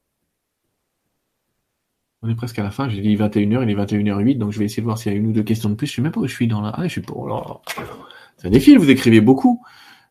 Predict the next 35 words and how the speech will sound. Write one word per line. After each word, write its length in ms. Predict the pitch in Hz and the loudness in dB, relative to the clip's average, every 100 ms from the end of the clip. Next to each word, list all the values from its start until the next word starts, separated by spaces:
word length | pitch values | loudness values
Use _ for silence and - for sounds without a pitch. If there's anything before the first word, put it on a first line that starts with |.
| - | 0
On 60 | |
va 120 | 120 135 | 4 4
prendre 200 | 151 143 | 4 4
encore 180 | 139 151 | 4 4
une 80 | |
ou 80 | 196 | 4
deux 100 | 185 | 4
questions, 640 | 180 147 - 165 208 247 | 4 2 0 -2 0 0
et 80 | 156 | -2
puis 140 | 127 117 | -2 -2
après, 240 | 113 147 | -2 -6
je 80 | - | -6
pense 160 | 127 | -8
qu'on 160 | - 127 | -4 -2
aura 260 | 120 117 113 | 0 0 -2
fait 300 | 113 123 117 | -4 -2 0
le 200 | 113 113 | 2 0
tour. 680 | - 151 156 202 262 262 - _ _ _ _ _ _ _ _ _ _ _ _ _ _ _ _ _ _ _ _ _ _ _ _ _ _ _ _ _ _ _ _ _ | -4 -2 0 0 0 -4 -10 _ _ _ _ _ _ _ _ _ _ _ _ _ _ _ _ _ _ _ _ _ _ _ _ _ _ _ _ _ _ _ _ _
J'essaye 220 | 113 107 | -6 -4
de 80 | 104 | 0
lire 160 | 98 101 | -2 -2
super 380 | 117 113 104 120 | -4 -2 0 0
vite, 160 | 185 | -2
mais, 240 | 113 104 98 | -2 -4 -4
euh, 100 | 101 - - - - - - - - _ _ _ _ - | -8 -14 -20 -20 -20 -20 -20 -20 -20 _ _ _ _ -14
combien 240 | 110 110 | -6 -4
de 60 | 107 | -2
temps 140 | 120 | -2
j'ai 140 | 113 101 | 0 -2
déjà 200 | 98 101 | -2 -4
répondu 400 | 98 101 101 104 | -6 -6 -4 -4
un 60 | |
paquet 220 | 95 92 95 | -4 -8 -10
de 80 | |
fois ? 560 | - 131 151 160 170 | -8 -4 -4 -4 -8